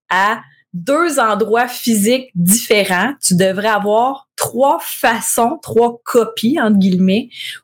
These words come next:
où, euh, où tu peux y accéder. Fait que si, par exemple, on parle du cloud, bon, ben, supposons que toi, t'es, tu es sur du Google, euh, du Google Drive, ben, de s'assurer que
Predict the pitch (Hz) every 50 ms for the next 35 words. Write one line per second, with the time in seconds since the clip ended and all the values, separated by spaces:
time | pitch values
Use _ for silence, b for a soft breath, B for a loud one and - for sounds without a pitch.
0 | _ - 220 220 226 226 226 226 208 190 185 185 185 185 180 180 180 - - 233
1 | 247 233 240 - - - 247 254 254 240 220 208 196 196 - - - 202 190 180
2 | 175 185 240 349 - - 185 180 - - 185 175 165 185 - - - - 196 196
3 | 196 185 185 180 202 214 240 233 226 175 - - 180 190 208 196 160 156 160 -
4 | - - 190 185 180 190 202 190 180 156 160 165 175 165 156 147 160 B B B
5 | B B B B - - - - - 180 175 196 196 208 202 - 202 202 202 -
6 | 208 185 - - - - 190 190 - 185 190 175 160 170 180 156 175 170 160 180
7 | 180 185 185 180 180 170 160 165 160 156 156 160 165 165 165 185 175 170 175 165
8 | 160 147 - 170 170 175 196 262 294 285 285 B B B B B B B - 190
9 | 180 175 180 175 - 175 165 165 - - 185 185 202 226 233 233 - - 196 202
10 | 208 214